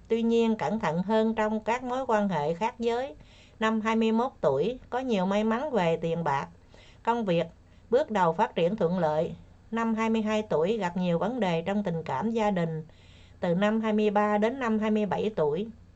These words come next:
Năm hai mươi ba tuổi, nhân duyên tới, cuộc sống có nhiều niềm vui.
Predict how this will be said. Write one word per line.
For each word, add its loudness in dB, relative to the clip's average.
Năm 0
hai -2
mươi 2
ba 2
tuổi, 2
nhân 2
duyên 2
tới, 0
cuộc 0
sống -4
có -4
nhiều 2
niềm 2
vui. 4